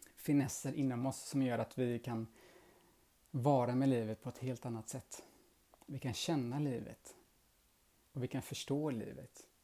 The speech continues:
Och vi kan inse att miljön och djuren och växtriket som är runt om oss är en naturlig del av, av samma kraft.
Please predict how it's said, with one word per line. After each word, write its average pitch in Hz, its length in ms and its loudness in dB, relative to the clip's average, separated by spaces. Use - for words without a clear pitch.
Och 127 100 -4
vi 123 40 -4
kan 135 160 -2
inse 139 420 2
att - 240 -8
miljön 143 600 4
och 127 140 2
djuren 135 600 4
och 117 400 -2
växtriket 135 760 0
som 135 140 0
är 127 100 -2
runt 127 280 0
om 127 180 0
oss 139 200 -4
är 135 160 -2
en 127 120 0
naturlig 123 420 -2
del 135 400 0
av, 117 280 -4
av 123 120 -2
samma 131 640 0
kraft. - 540 -8